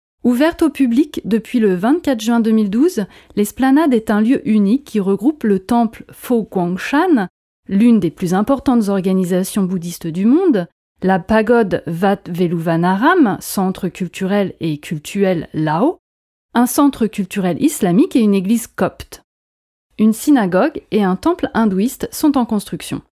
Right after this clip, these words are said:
Yann Dubosc, maire de Bussy-Saint-Georges, revient sur ce qu'il qualifie de grande réussite en termes de vivre ensemble.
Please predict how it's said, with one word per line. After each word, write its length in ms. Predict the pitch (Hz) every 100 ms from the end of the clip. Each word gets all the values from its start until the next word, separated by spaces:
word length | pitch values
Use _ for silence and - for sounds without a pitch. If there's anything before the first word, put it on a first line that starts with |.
| _ _ _ _ _
Yann 300 | 185 180 165
Dubosc, 520 | 170 220 349 415 - -
maire 380 | 175 175 180 165
de 100 | 147
Bussy-Saint-Georges, 1000 | 139 135 - - - 226 240 302 339 202 - - -
revient 520 | - 330 320 196 175 285
sur 180 | 320
ce 100 | 285
qu'il 240 | 254 262 233
qualifie 480 | 311 294 269 - 294
de 120 | 208
grande 440 | 175 180 247 311
réussite 580 | 262 226 202 - 254 294
en 120 | 196
termes 400 | 180 190 233 214 170
de 160 | 175 226
vivre 460 | 170 170 233 208
ensemble. 500 | 180 160 - 147 -